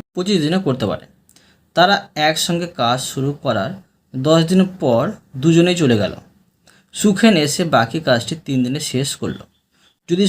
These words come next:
সুখেন পুরো কাজটি একা করত, তবে কতদিনে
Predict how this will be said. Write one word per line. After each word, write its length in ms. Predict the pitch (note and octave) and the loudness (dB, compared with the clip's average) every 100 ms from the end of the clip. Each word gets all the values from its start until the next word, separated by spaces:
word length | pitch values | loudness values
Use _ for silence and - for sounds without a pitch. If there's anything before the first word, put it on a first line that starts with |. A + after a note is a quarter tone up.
| G3 | 0
সুখেন 320 | G3+ F3 C3+ C#3+ - | -2 0 0 -2 -10
পুরো 220 | G3+ G#3+ G3+ | -2 0 4
কাজটি 320 | C3+ C3+ - F#3 - _ B2+ | 4 4 -2 -8 -10 _ -6
একা 140 | C#3 F3 | -4 -4
করত, 200 | C3 - B2+ C3+ D3+ | -4 -6 -10 -4 0
তবে 240 | C3+ B2+ A3+ - - _ _ _ _ - | 2 0 -4 -10 -20 _ _ _ _ -2
কতদিনে 380 | F#3+ G#3 G#3+ | 0 2 0